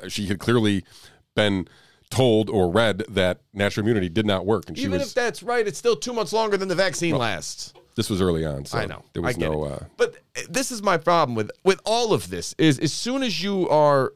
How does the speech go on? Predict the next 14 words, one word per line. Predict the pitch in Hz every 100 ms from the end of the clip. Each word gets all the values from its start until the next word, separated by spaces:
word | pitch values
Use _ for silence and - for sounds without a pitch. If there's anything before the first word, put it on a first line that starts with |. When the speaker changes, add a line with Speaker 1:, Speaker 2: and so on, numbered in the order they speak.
| -
Speaker 2:
beholden | 127 151 117 196 214 202 190
to | - 180 170
an | 139
authority, | 123 - 170 151 117 95 87 82 _ _
you | - 156 160
have | 110
lost | 135 156 147 - 143 -
sight | - - 151 123 - _
of | 135 113
the | 113
purpose | - 147 117 -
of | 113
free | 120 110
speech. | - 85 -